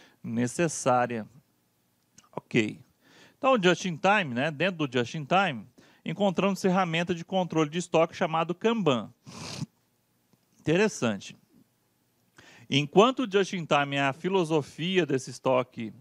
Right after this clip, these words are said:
dessa minimização de estoque, o Kanban, o Kanban é a ferramenta.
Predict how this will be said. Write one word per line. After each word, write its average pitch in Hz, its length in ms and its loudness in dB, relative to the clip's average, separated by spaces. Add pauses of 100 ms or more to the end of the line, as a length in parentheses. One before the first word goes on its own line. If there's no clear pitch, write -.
(460)
dessa 127 220 0
minimização 120 640 -2
de 110 60 -10
estoque, 113 680 0 (380)
o 156 160 6
Kanban, 175 960 2 (320)
o 151 120 -4
Kanban 170 800 2 (120)
é 156 160 0
a 160 100 2
ferramenta. 151 1600 -2